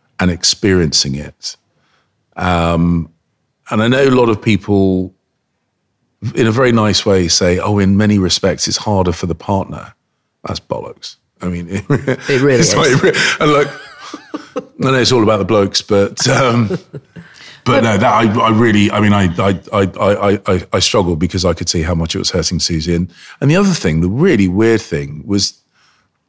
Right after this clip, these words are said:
Speaker 1: I mean, it wasn't even consistent. You, you, you seem to have a different mix of side effects each round.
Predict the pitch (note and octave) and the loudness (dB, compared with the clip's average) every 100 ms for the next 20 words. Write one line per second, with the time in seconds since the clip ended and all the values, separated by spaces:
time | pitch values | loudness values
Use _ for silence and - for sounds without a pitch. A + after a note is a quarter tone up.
0 | _ _ _ _ _ _ A2+ A#2 C3 G3+ | _ _ _ _ _ _ 0 0 2 4
1 | F3+ A2+ F2 D#2+ F2+ - D#3 - - D2 | 4 2 0 -4 -4 0 0 0 -2 -6
2 | D2+ G#2 A2+ B2 A2+ B2 A#2+ - F#3+ D#3 | -4 -2 -2 0 -2 0 0 4 2 2
3 | C3 A2 C#3 B2 G#2 G#2 A#2+ - - F#2 | -2 -2 -2 -2 2 2 2 0 -2 0
4 | - A2+ G2 - D#2+ - - G#2 - G#2 | 0 0 0 -2 -4 -4 -2 -2 -2 -2
5 | G#2+ D#2+ D2 D#2+ | 0 -2 -6 -12